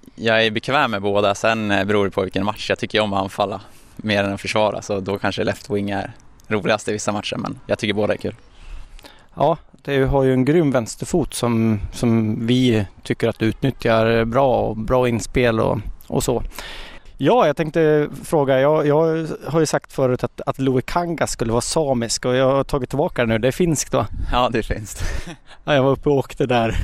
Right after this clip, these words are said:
Speaker 2: uppe i övre Norrland, allt det heter Kangas, eh, efter, så då tänkte jag att jag har, har nog haft fel. Hur ser du på Akropolis i nästa match då?
Speaker 1: Eh, ja,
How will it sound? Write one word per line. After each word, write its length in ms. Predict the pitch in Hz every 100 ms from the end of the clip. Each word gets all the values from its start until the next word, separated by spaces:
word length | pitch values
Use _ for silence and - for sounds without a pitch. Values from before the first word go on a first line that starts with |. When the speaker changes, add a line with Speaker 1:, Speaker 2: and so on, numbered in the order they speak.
| -
Speaker 2:
uppe 220 | 127 - 127
i 80 |
övre 220 | 127 127 123
Norrland, 280 | 131 120
allt 160 | 123 -
det 80 | 120
heter 180 | - -
Kangas, 600 | 143 139 131 110 104 120
eh, 420 | 110 113 110 123
efter, 260 | - - 104
så 100 | 113
då 60 |
tänkte 260 | 110 107 117
jag 40 |
att 100 | 107
jag 120 | 123
har, 120 | 113 117
har 160 | 110
nog 120 | 113
haft 200 | 107 107
fel. 440 | - 131 120 117 123 - - -
Hur 160 | - 143
ser 280 | - 165 147
du 180 | 147 135 -
på 340 | 151 147 139
Akropolis 600 | 135 143 185 185 131 -
i 20 | 123
nästa 220 | 123 175
match 240 | - -
då? 80 | 98 - - - - - - - 117
Speaker 1:
Eh, 760 | 107 104 98 98 95 95 95 - -
ja, 400 | 110 104 107